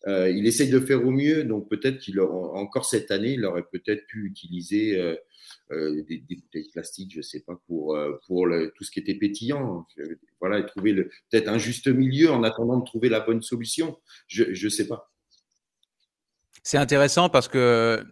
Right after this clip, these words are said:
Speaker 2: je, je parlais il y a quelques jours, euh, encore à, à Gilles Bertrand. On a parlé de plein de sujets, dont celui-ci. Il, il organise, euh, le, le Tarn Valley, euh, Trail, euh, très, très prochainement.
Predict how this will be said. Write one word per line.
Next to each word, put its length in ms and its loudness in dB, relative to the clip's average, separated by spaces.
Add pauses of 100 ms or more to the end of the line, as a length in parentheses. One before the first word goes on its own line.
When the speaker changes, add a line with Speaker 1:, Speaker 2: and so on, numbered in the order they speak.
(120)
Speaker 2:
je, 200 -8
je 200 -8
parlais 260 4
il 40 2
y 20 6
a 80 6
quelques 280 2
jours, 300 2
euh, 260 6
encore 360 2
à, 400 2
à 140 -2
Gilles 200 0
Bertrand. 380 2
On 40 0
a 80 -10
parlé 260 4
de 40 -6
plein 160 0
de 60 0
sujets, 320 0
dont 180 2
celui-ci. 760 0
Il, 60 -2 (500)
il 120 4
organise, 480 4
euh, 360 6
le, 220 4
le 140 2
Tarn 280 2
Valley, 380 4
euh, 460 2
Trail, 480 2 (100)
euh, 560 2 (300)
très, 140 -2
très 140 -2
prochainement. 640 2